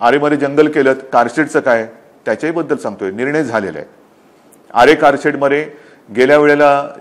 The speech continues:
जेव्हा, अ, काही बातम्या येत होत्या, तेव्हा असं ठरलं होतं की का आरेमध्ये कारशेड होणार नाही, त्याच्याबद्दल इतरत्र कुठेतरी आपण जागा बघू. मग मुद्दा आला की "अहो, पण तिकडे खर्च केलाय त्याचं काय? एवढा खर्च झालाय, हा खर्च कोणाच्या डोक्यावरती येणार?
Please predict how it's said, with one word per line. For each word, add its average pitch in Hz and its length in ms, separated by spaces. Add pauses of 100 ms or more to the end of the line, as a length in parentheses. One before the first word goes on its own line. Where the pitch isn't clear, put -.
जेव्हा, 131 420 (300)
अ, 113 200
काही 127 220
बातम्या 123 360
येत 147 200
होत्या, 95 320 (500)
तेव्हा 147 200
असं 160 140
ठरलं 151 320
होतं 151 200
की 151 120
का 131 300
आरेमध्ये 143 440
कारशेड 131 460
होणार 117 260
नाही, 107 360 (400)
त्याच्याबद्दल 139 600 (280)
इतरत्र 147 400
कुठेतरी 143 440
आपण 139 240
जागा 117 260
बघू. 117 320 (400)
मग 156 160
मुद्दा 156 320
आला 143 340 (240)
की 165 60
"अहो, 160 120
पण 165 180
तिकडे 170 240
खर्च 139 200
केलाय 170 280
त्याचं 180 220
काय? 107 200 (680)
एवढा 123 300
खर्च 151 220
झालाय, 147 380
हा 156 100
खर्च 160 200
कोणाच्या 156 420
डोक्यावरती 135 420
येणार? 110 260